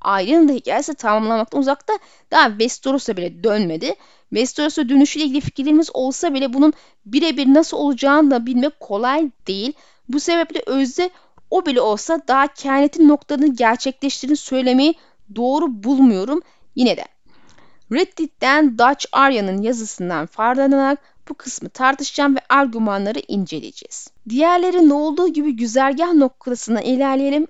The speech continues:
Öncelikle Melisandre'nin kuzeyi bilmediği aşikar. Diğer krallıkların yollarını bilmediği de aşikar, en azından çoğunluğunun. Bu sebeple gördüğü mekanların gerçekte nereye ait olduğunu ifade etmesi zor onun için.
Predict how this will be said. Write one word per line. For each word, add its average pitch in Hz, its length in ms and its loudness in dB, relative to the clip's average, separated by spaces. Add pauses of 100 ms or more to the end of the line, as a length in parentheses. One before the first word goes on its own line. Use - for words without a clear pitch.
Öncelikle 311 460 2
Melisandre'nin 277 760 2
kuzeyi 294 460 -2
bilmediği 294 340 0
aşikar. 269 480 -2 (360)
Diğer 285 260 -2
krallıkların 269 720 2
yollarını 262 460 2
bilmediği 269 400 2
de - 80 -6
aşikar, - 300 -6
en 294 120 4
azından 269 260 2
çoğunluğunun. 214 720 -4 (320)
Bu 247 100 -12
sebeple 311 340 -4
gördüğü 262 480 -2
mekanların 294 640 4
gerçekte 269 580 0
nereye 277 260 4
ait 262 160 0
olduğunu 262 300 -2
ifade 262 340 -4
etmesi 277 360 -6
zor 262 260 -4
onun 190 240 -2
için. 302 260 -2